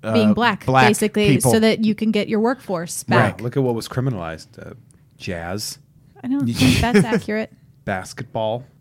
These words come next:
Speaker 1: Basketball.
Speaker 3: Was
Speaker 2: No.
Speaker 3: criminalized.
Speaker 2: No, I don't. That
Speaker 3: Having
Speaker 2: didn't
Speaker 3: rhythm.
Speaker 1: Yep.
Speaker 3: Baritone voices.
Speaker 1: All illegal now.
Speaker 3: All illegal.
Speaker 1: I think there might have been some more insidious things happening, too. But it was some of that.
Speaker 3: I don't believe that.
Speaker 1: <laughs>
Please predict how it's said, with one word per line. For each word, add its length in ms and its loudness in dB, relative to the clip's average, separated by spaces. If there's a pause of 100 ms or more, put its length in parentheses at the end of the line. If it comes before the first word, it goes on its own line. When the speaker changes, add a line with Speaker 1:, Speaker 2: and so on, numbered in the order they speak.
(280)
Speaker 1:
Basketball. 680 2
Speaker 3:
Was 100 -2
Speaker 2:
No. 60 2
Speaker 3:
criminalized. 680 -4 (140)
Speaker 2:
No, 300 -4
I 100 -8
don't. 240 -8 (120)
That 120 -10
Speaker 3:
Having 280 -4
Speaker 2:
didn't 100 -14
Speaker 3:
rhythm. 340 0 (460)
Speaker 1:
Yep. 260 0 (380)
Speaker 3:
Baritone 640 -4
voices. 680 -6 (380)
Speaker 1:
All 240 4
illegal 440 2
now. 160 2
Speaker 3:
All 100 0
illegal. 420 -6 (440)
Speaker 1:
I 80 4
think 200 0
there 140 4
might 180 4
have 80 0
been 200 2
some 180 -2
more 160 2
insidious 680 0
things 300 -4
happening, 460 -4
too. 320 -2 (440)
But 100 0
it 80 -2
was 100 -6
some 220 0
of 80 -4
that. 260 -8 (160)
Speaker 3:
I 80 -6
don't 100 -6
believe 240 -12
that. 160 -20 (920)
Speaker 1:
<laughs> 1200 -2